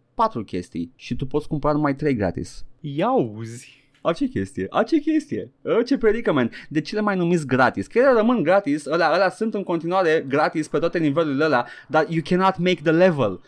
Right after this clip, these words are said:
Speaker 1: Nu poți să ai acces la ele dacă nu cumperi Battle Pass-ul.
Speaker 2: Și cea mai nasoală chestie e că le vezi. Când
Speaker 1: Da,
Speaker 2: progresezi
Speaker 1: le vezi.
Speaker 2: pe track-ul gratis,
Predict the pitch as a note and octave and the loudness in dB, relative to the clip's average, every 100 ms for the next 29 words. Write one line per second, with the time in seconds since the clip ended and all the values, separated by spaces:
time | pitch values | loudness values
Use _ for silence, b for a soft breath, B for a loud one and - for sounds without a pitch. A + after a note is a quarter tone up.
0 | B C#3 G3 G3+ G3 G3+ G3 F#3+ D3+ G3 | B 0 0 4 2 4 2 0 2 0
1 | E3 E3 F3 C3+ B2 E3+ C#3 D#3 E3 E3+ | 4 4 6 4 0 -2 0 2 2 4
2 | F#3+ - B - G#3 F3+ D#3+ D#3 - - | 4 2 B 0 0 4 2 2 -4 -16
3 | D3+ F3+ F3+ G3+ G3+ D#3+ D#3 D#3+ D3+ C#3 | -2 0 2 0 4 4 2 0 -2 -2
4 | b b b F3+ - C#3+ - C#4+ C3+ C3+ | b b b -8 -2 2 2 2 0 -2
5 | D3+ C#3 A#2+ G#2 - C3 A#2 C#3 D3+ C#3+ | -4 -2 -4 -2 -2 -2 -2 -4 -4 -2
6 | C#3+ D3 - B2+ A#2 A#2 G2+ - - - | -2 -2 -2 -2 0 -2 -4 -8 -20 -6
7 | B2+ A#2 C3+ A#2 C3 C#3 A#2 - C3+ B2+ | -2 2 2 2 2 4 4 2 -4 2
8 | A#2+ A#2+ B2 A2+ G#2 F#2+ C#3+ D#3 | 0 0 -6 -2 -2 -2 -6 -8